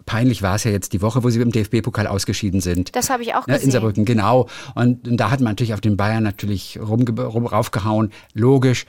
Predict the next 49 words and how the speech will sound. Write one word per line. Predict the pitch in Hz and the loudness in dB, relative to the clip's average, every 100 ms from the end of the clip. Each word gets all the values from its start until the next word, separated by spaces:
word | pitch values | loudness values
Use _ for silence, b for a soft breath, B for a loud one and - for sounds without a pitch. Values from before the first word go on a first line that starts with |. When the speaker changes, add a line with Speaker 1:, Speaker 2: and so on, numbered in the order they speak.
| B | B
Speaker 1:
wenn | - 117 | -4 -2
du | |
verlierst, | 117 123 101 98 110 - | 0 -2 -2 -2 -2 -6
jede | - 131 139 135 | 0 2 4 4
Niederlage | 120 117 87 82 82 | 4 2 0 -4 -8
der | - | -12
Bayern | 76 82 85 | -8 -6 -6
ist | - - | -8 -8
Anlass, | 87 80 - - | -6 -4 -6 -6
auf | 104 - | -6 -4
ihn | 98 | -4
rumzuhauen. | 90 101 - 98 - - - 101 98 B B | -2 -4 -2 -4 -6 -14 -6 -4 -4 B B
Logisch. | 98 131 151 143 B B | 2 4 6 4 B B
Und | 117 | -2
das | 107 107 | 0 0
war | 113 120 _ | 0 -2 _
jetzt | 117 123 - | -4 -4 -4
beim | - 110 | -6 -6
D-F-B-Pokal | 101 98 - 98 107 101 | -4 -4 -4 -6 -4 -4
gegen | 98 95 101 90 | -2 -2 -2 -2
hier, | 92 95 92 | -2 -2 -2
äh, | 92 | -6
vierte | 98 - 139 123 | -8 -2 0 0
Liga | 131 156 170 | -4 -4 -4
waren | 180 | -4
die, | 190 | -4
glaub | 190 185 | -6 -8
ich. | 202 - - | -10 -14 -12
Dritte | 143 147 | -10 -8
oder | 104 | -6
vierte | 104 160 160 | -6 -6 -6
Liga. | 156 156 151 | -8 -6 -8
Speaker 2:
Mhm. | B 190 175 175 B | B -16 -14 -12 B
Speaker 1:
Ähm, | 120 b - | -8 b -6
erst | 131 - | -4 0
recht | 135 - | 0 2
der | 156 | 0
Fall. | - 135 135 131 B B B _ - | 0 0 0 -2 B B B _ -16
Aber | - 113 | -8 -8
natürlich | 110 135 - | -4 -4 -4
echt | 110 - | -6 -6
eine | 107 | -4
starke | 98 - 113 110 | -4 -2 -4 -4
Antwort, | 104 101 82 78 | -4 -4 -6 -6
ne? | 87 | -4
Hier | 95 98 | -4 -4
bei | 92 | -6
Dortmund | 92 95 92 - 90 90 | -8 -6 -8 -8 -8 -8
dann | 80 73 | -10 -10